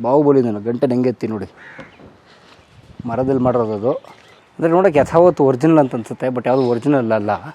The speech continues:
ನೋಡಿ, ಎಂಥ ಅಪರೂಪದ ಬಾಟ್ಲ್ಗಳೆಲ್ಲ ಹುಡ್ಕೊಂಬಂದು ಇಟ್ಕೊಂಡಿದ್ದಾರೆ. ಪಾನ್ ಶಾಪ್, ಲಾಲ್ ರಾಮ್ ಪಾಲ್ ಶಾಪ್. ಬನ್ನಿ, ಚಿನ್ನ, ಬೆಳ್ಳಿ, ವಜ್ರ ಬೇಕಾ? ತಗೊಳ್ಳಿ. ಫೋಮಲ್ಲಿ ಮಾಡಿರೋಂಥದ್ದು.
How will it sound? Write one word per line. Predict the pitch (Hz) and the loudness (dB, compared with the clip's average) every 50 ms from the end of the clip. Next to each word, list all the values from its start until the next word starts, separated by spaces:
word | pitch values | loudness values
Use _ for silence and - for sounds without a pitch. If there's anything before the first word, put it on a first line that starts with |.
| - _ _ _ _ _ _ _ _ - - - _ _ _ _ - - - - _ - - - - | -20 _ _ _ _ _ _ _ _ -20 -20 -20 _ _ _ _ -20 -20 -20 -20 _ -20 -16 -10 -8
ನೋಡಿ, | 113 107 101 | -6 -6 -6
ಎಂಥ | 107 107 104 - | -6 -6 -4 -2
ಅಪರೂಪದ | 131 127 123 117 107 - - 139 139 131 143 123 | 0 0 0 0 -2 0 2 2 2 2 0 0
ಬಾಟ್ಲ್ಗಳೆಲ್ಲ | 110 104 120 127 - 135 131 131 123 127 | 2 4 2 4 2 2 2 2 2 2
ಹುಡ್ಕೊಂಬಂದು | 120 117 113 - 123 123 120 117 | 2 0 0 -2 -2 -2 -2 -4
ಇಟ್ಕೊಂಡಿದ್ದಾರೆ. | 107 - - 127 117 113 113 104 107 127 - - - - _ _ - - _ _ _ _ _ _ _ _ _ _ _ - - _ - | -6 -6 -4 -4 -4 -4 -4 -6 -6 -8 -10 -14 -20 -20 _ _ -20 -20 _ _ _ _ _ _ _ _ _ _ _ -20 -20 _ 4
ಪಾನ್ | 135 131 131 135 131 113 | 6 6 6 6 4 2
ಶಾಪ್, | - - 127 117 - _ - - - 131 | 0 0 -2 -2 -2 _ -14 -14 -8 -2
ಲಾಲ್ | 127 127 135 135 127 | 2 4 4 4 6
ರಾಮ್ | 131 127 123 123 113 - | 4 4 2 0 -2 -2
ಪಾಲ್ | 127 123 117 | -2 -2 -4
ಶಾಪ್. | - - - - - _ - - - - _ _ - - - - - - - - - - - _ _ - - - - 135 | -4 -8 -10 -12 -12 _ -20 -20 -20 -20 _ _ -20 -20 -20 -20 -20 -20 -20 -20 -20 -20 -20 _ _ -20 -20 -6 -2 2
ಬನ್ನಿ, | 135 135 135 113 98 - - | 4 4 4 2 0 -4 -2
ಚಿನ್ನ, | - 143 143 147 147 | 2 4 4 6 6
ಬೆಳ್ಳಿ, | 139 127 131 135 147 | 6 6 6 6 6
ವಜ್ರ | 147 147 147 139 120 127 139 139 | 6 4 4 0 2 4 4 4
ಬೇಕಾ? | 127 131 - 151 175 - - - - - _ - - - - - - - - - - - | 4 4 4 2 0 0 -4 -18 -20 -20 _ -20 -20 -20 -20 -20 -18 -18 -18 -6 0 2
ತಗೊಳ್ಳಿ. | 131 120 120 104 - - - - _ _ _ - _ _ _ _ - - - - - - - _ _ _ _ _ _ _ - - - - - - - - - - - - | 4 4 2 0 -2 -8 -18 -20 _ _ _ -20 _ _ _ _ -20 -20 -20 -20 -20 -20 -20 _ _ _ _ _ _ _ -20 -20 -20 -20 -20 -20 -20 -20 -20 -20 -4 2
ಫೋಮಲ್ಲಿ | 151 156 156 160 156 143 | 4 4 6 6 6 6
ಮಾಡಿರೋಂಥದ್ದು. | 139 135 127 127 123 110 - 107 95 117 143 | 6 6 4 4 2 0 -2 -2 0 0 -2